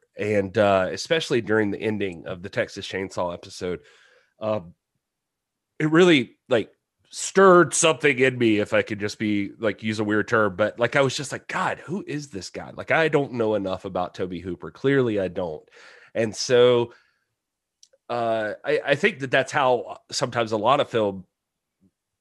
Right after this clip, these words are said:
passes along, <laughs> you know, it's like if fe-, somebody feels something for it and cares so much about it that they share it with the world. And, and so that made, his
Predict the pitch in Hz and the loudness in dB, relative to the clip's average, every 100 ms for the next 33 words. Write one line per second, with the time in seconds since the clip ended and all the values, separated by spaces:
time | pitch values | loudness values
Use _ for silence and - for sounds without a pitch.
0 | _ _ - 127 110 - 113 113 127 180 | _ _ -6 -4 -2 -2 -2 0 2 4
1 | 151 131 143 131 131 123 131 123 123 - | 2 0 2 4 4 2 -2 0 -4 -2
2 | 147 135 - 147 143 120 135 127 131 127 | -6 -4 0 2 2 0 0 0 -2 -4
3 | 113 120 117 110 95 120 113 117 110 107 | -4 0 0 0 0 0 0 0 0 -2
4 | 104 107 107 - 101 101 - 123 120 104 | 0 0 -2 -4 -8 -8 -2 2 2 2
5 | 104 104 101 110 117 110 101 113 107 107 | -2 -6 -4 0 2 2 -2 0 0 0
6 | - - - _ _ - 120 - 131 127 | -6 -20 -20 _ _ -8 -6 2 6 6
7 | 120 - _ _ _ - 175 180 170 143 | 4 -2 _ _ _ 0 2 4 2 0
8 | 107 117 120 151 220 220 135 | -8 -12 -6 2 2 2 -4